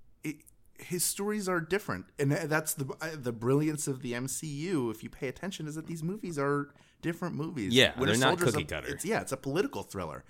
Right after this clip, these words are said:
Speaker 1: It's got those action sequences, but it's, uh, way more, uh, what, Three Days of the Condor
Speaker 2: Yeah.
Speaker 1: than,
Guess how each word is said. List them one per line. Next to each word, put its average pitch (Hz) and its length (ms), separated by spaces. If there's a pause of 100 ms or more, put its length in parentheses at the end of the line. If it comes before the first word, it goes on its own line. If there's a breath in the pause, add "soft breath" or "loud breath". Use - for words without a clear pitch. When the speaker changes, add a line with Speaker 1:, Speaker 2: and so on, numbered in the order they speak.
(140 soft breath)
Speaker 1:
It's - 160
got - 240
those 139 160
action 110 320
sequences, 87 560
but 92 300 (400 soft breath)
it's, - 220 (160)
uh, 101 280
way 110 320
more, 101 640
uh, 87 440 (380)
what, - 140
Three 90 280
Days 107 200
of 104 80
the 90 60
Condor 123 720
Speaker 2:
Yeah. 101 460
Speaker 1:
than, 92 540